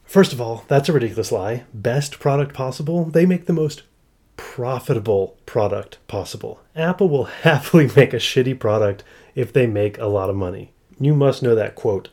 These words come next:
"Apple executive. Your only obligation is to your profits. You don't become the most profitable country in the world by focusing on making the best product possible." I also just hate this framing. "We can build our factories in China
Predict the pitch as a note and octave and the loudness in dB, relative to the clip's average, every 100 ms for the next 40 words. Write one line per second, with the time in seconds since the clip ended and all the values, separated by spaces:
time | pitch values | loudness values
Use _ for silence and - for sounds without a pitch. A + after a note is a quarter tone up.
0 | _ - G#2+ F#2+ G2 G2 F#2 F#2+ - A2 | _ -8 -6 -2 -4 -4 -6 -8 -6 -6
1 | A2+ A2+ D3 C#3 C#3+ C#3 C#3+ D3 C#3 A2+ | -6 -6 -2 2 2 2 2 2 0 -4
2 | B2 A2 G#2+ - A2+ A2 G#2+ - A2 G#2 | -4 -4 -6 -4 -6 -6 -8 -8 -6 -6
3 | G2 A2 G2+ - - - C3 A#2+ B2 B2+ | -6 -6 -10 -12 -16 -14 -10 -2 0 2
4 | C#3+ C#3 C3 C3 A#2+ A#2+ - A#2 A2 A2+ | 0 -2 -2 0 0 -2 -4 -4 -4 -4
5 | G#2+ - A2 - G#2+ G#2+ A2 B2+ E3+ D3+ | -6 -6 -6 -6 -6 -4 -4 -2 0 0
6 | C#3 - B2+ - A#2+ - - A#2 A2 A2 | 0 -2 -4 -2 -4 -4 -4 -2 -2 -4
7 | G#2+ A2+ G#2+ G2+ - - A2+ G#2 G2+ - | -6 -4 -4 -6 -10 -4 -2 0 -4 -6
8 | - - - G#2+ G#2 - - G#2+ - - | -16 -12 -4 -2 -2 -6 -12 -14 -14 -18
9 | - _ _ _ - F3+ G3+ F3+ C#3+ D3 | -20 _ _ _ 4 6 6 0 -2 -6
10 | D3 - - D#3 F#3+ - - - - _ | -6 -8 0 2 2 -2 -12 -20 -20 _
11 | _ _ _ _ D3 F#3 G3 D3 D3 B2 | _ _ _ _ -2 2 4 4 2 0
12 | - C#3+ C#3 A#2+ A2+ G2 - D3+ D#3 A2 | -2 -4 -4 -6 -6 -8 -4 -2 -2 -4
13 | G#2+ | -10